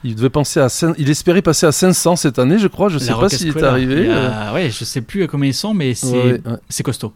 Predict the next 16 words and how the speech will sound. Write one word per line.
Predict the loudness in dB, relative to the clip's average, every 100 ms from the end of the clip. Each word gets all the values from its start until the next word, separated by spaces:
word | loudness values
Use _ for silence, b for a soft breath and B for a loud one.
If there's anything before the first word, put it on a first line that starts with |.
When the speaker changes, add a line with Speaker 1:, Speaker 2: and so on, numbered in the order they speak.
| -4
Speaker 1:
Ouais, | 0 0
Speaker 2:
C'est | 0 0
très | 2
Speaker 1:
c'est, | 0
Speaker 2:
costaud, | -4 -6
ouais. | -2
Speaker 1:
ouais, | 0 2
Speaker 2:
Mm. | 2
Speaker 1:
voilà, | 2
ouais. | 2 0 -2 B B B
Alors | 2 2
donc | 2 0
oui, |
c'est, | 0 -4
c'est, | -2 0
euh, | 2 0 -2 -4 -6